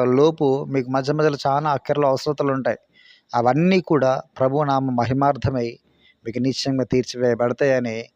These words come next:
ఆ సిస్టర్ గారితో అన్నప్పుడు, "సార్, నా కోసం ప్రార్థన చేయండి" అని వారు చెప్పినప్పుడు వారి కోసం ప్రత్యేకంగా ప్రార్థన చేయడం జరిగింది. దేవుడు వారి కుటుంబాన్ని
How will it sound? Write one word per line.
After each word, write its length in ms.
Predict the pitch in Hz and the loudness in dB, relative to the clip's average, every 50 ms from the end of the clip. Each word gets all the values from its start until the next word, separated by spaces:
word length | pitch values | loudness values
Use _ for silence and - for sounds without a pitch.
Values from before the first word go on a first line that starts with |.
| _ _ _ _ _ - | _ _ _ _ _ -10
ఆ 20 | 120 | -4
సిస్టర్ 340 | - 135 127 - - 139 135 | -2 -2 -2 0 0 0 0
గారితో 240 | 131 127 - 135 | 0 0 0 -2
అన్నప్పుడు, 580 | 127 123 120 123 123 117 - 117 113 113 117 123 - _ _ _ _ _ _ _ _ _ _ | -2 -2 -2 -2 -4 -6 -6 -6 -6 -6 -8 -8 -14 _ _ _ _ _ _ _ _ _ _
"సార్, 420 | - - - - - 127 120 117 113 | -20 -20 -10 -6 -4 -4 -4 -4 -6
నా 100 | 117 113 | -8 -8
కోసం 300 | 113 117 - 120 117 113 | -10 -10 -10 -10 -12 -10
ప్రార్థన 400 | - 113 104 113 110 107 110 110 - - | -8 -6 -6 -6 -8 -8 -12 -12 -10 -10
చేయండి" 300 | 110 104 104 104 104 - - _ _ _ _ _ _ _ _ _ _ _ _ _ _ _ _ _ _ _ _ _ _ _ _ _ 302 _ _ _ _ _ _ _ _ _ _ _ _ _ _ _ _ _ _ _ _ _ _ - - - | -8 -8 -8 -10 -12 -16 -20 _ _ _ _ _ _ _ _ _ _ _ _ _ _ _ _ _ _ _ _ _ _ _ _ _ _ _ _ _ _ _ _ _ _ _ _ _ _ _ _ _ _ _ _ _ _ _ _ -8 -4 -2
అని 200 | 120 117 113 117 | -2 0 0 -2
వారు 160 | 113 113 110 | -2 -4 -6
చెప్పినప్పుడు 640 | - - 120 113 - 127 123 107 - 123 120 131 127 _ _ - | -6 -6 -8 -6 -6 -8 -10 -8 -10 -10 -12 -12 -14 _ _ -6
వారి 140 | 120 117 113 | -6 -6 -4
కోసం 260 | - 123 113 - 113 | -6 -8 -8 -8 -4
ప్రత్యేకంగా 440 | 107 110 107 - - 123 117 120 113 | -4 -4 -4 -4 -6 -8 -6 -6 -8
ప్రార్థన 360 | 107 107 107 120 117 117 113 113 - 113 | -6 -6 -6 -4 -6 -6 -8 -8 -6 -6
చేయడం 220 | 110 107 110 113 | -6 -6 -6 -8
జరిగింది. 540 | 110 104 117 113 120 120 123 123 120 - - _ _ _ _ _ _ _ _ _ _ _ _ _ _ _ _ _ _ _ _ _ _ _ - | -6 -6 -6 -6 -4 -4 -6 -6 -6 -8 -10 _ _ _ _ _ _ _ _ _ _ _ _ _ _ _ _ _ _ _ _ _ _ _ -4
దేవుడు 380 | 117 120 117 117 120 - - - - | -2 -2 0 0 -2 -4 -4 -6 -6
వారి 160 | 113 113 117 110 - | -4 -4 -4 -6 -8
కుటుంబాన్ని 640 | - - 120 123 147 139 139 135 131 131 131 123 | -8 -6 -4 -4 -2 -2 0 -2 -2 -2 -2 -4